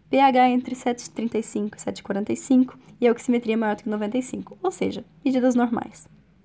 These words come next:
Tromboprofilaxia. É, aqui a maior parte dos pacientes, ideal é, é usar compressão pneumática intermitente.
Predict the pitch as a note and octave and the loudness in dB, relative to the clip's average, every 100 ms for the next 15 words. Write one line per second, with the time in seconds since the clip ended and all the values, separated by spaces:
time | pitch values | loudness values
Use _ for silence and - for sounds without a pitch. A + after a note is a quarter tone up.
0 | _ _ _ _ _ _ _ _ _ _ | _ _ _ _ _ _ _ _ _ _
1 | _ _ _ D4+ E4 E4+ C#4+ D4 A3 - | _ _ _ 2 4 4 2 2 -2 -4
2 | - G#3+ A3 B3 - - _ _ _ G3+ | -8 -4 0 -2 -4 -20 _ _ _ -2
3 | F#3+ G3+ - D4 C#4+ C#4+ D4 D4 - B3+ | 0 -2 -2 0 2 4 2 0 0 -4
4 | - A3 G#3 G#3 G3+ G#3+ G3+ G3 - G3+ | -2 -4 -4 -4 -2 2 2 0 0 -2
5 | G3+ G3+ G3 G3 G3 G3 G3 B3 B3 A3+ | 0 -2 -2 -4 -4 -4 -2 -2 0 0
6 | G#3 G3+ - G3 F#3 F3+ - F3+ F#3+ A3 | -2 -4 -8 -6 -6 -6 -6 -6 -6 -6
7 | D4 | -8